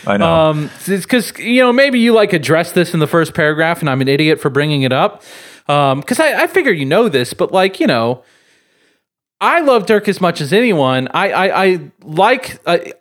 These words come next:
Speaker 2: I'm, I'm very glad that we have this thing where we can go back and be like, "You know, if you look at it this way, uh, he, he was one of the, one of the best." But you just,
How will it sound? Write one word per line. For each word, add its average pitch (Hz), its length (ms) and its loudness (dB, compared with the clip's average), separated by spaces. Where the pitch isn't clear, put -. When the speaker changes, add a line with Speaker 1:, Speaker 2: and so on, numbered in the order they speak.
Speaker 2:
I'm, 208 180 0
I'm 185 120 2
very 233 180 2
glad 190 480 0
that 165 120 0
we 156 140 0
have 156 260 -2
this 147 160 -2
thing 147 180 -2
where 143 80 2
we 135 100 0
can 139 120 -4
go 131 160 0
back 127 340 -2
and 127 100 -4
be 120 140 -2
like, 117 280 -2
"You 147 60 -6
know, 247 280 0
if - 120 -6
you 185 60 0
look 226 160 0
at 185 100 2
it 160 80 -4
this 214 220 -2
way, 123 400 2
uh, 120 640 0
he, 127 320 -6
he 131 80 -4
was 143 300 0
one 143 120 0
of 123 80 -2
the, 123 80 -2
one 135 160 -2
of 127 60 -4
the 120 60 -4
best." 156 420 0
But 131 260 0
you 190 120 -6
just, 381 260 -2